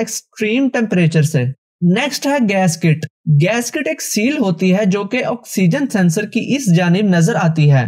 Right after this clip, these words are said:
ये एक washer type seal होती है जो कि metal की होती है।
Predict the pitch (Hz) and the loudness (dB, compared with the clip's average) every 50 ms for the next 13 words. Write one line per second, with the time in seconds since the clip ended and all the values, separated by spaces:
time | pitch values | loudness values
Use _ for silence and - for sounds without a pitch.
0 | 135 - - 160 165 - 285 311 - 226 185 170 170 170 165 160 - 294 302 - | -4 -2 0 0 0 0 -2 -4 -2 0 0 2 2 2 0 0 -2 -4 -4 -4
1 | - 190 185 202 214 - - - - 196 247 277 294 269 190 170 160 180 180 175 | -2 -2 -2 -2 -4 -6 -8 -6 -4 -2 -2 0 0 0 -2 0 0 2 2 2
2 | 165 185 214 240 185 165 180 180 160 - 233 226 208 185 175 175 165 233 247 262 | 2 2 2 2 2 2 0 0 -2 -2 -2 -2 0 0 -2 -2 -2 -2 -2 -2
3 | - 262 233 214 190 165 160 160 151 147 139 131 | 0 0 0 2 2 0 2 2 2 4 4 2